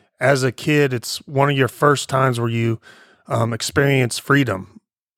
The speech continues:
You know, your parents aren't monitoring you, and, you know, how you handle new things in your life, you know, it's, you gotta do those the right way. And, uh, I think just showing up for me,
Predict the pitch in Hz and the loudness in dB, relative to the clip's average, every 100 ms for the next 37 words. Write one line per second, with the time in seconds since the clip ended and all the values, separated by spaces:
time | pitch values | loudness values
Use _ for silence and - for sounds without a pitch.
0 | _ _ _ _ _ 139 127 117 117 117 | _ _ _ _ _ -4 -2 0 -2 -4
1 | 143 139 135 139 135 123 123 127 120 131 | 0 0 2 2 0 2 2 2 0 -2
2 | 123 127 127 123 107 - - - - _ | 0 2 2 0 -2 -8 -20 -20 -20 _
3 | - 117 113 110 131 139 147 139 113 135 | -8 -2 -2 0 2 2 2 0 0 2
4 | 143 135 131 123 120 127 123 131 - 127 | 2 4 4 4 2 0 0 0 0 -2
5 | 120 120 117 113 120 117 - - _ - | -2 -2 0 2 2 0 -6 -20 _ -12
6 | 127 107 107 123 - - - - - _ | -6 -4 -4 -6 -8 -14 -16 -20 -20 _
7 | 156 139 135 139 135 123 120 120 120 117 | -2 0 2 4 4 2 2 2 2 2
8 | 120 117 107 107 - _ 120 107 104 104 | 2 2 0 -6 -18 _ -6 -4 -4 -4
9 | 104 104 107 - _ - 120 135 113 107 | -2 -2 -2 -6 _ -10 -8 -6 -8 -6
10 | 120 - - 139 135 127 - 127 123 131 | -6 -2 0 2 2 0 -2 -2 0 0
11 | 117 | 0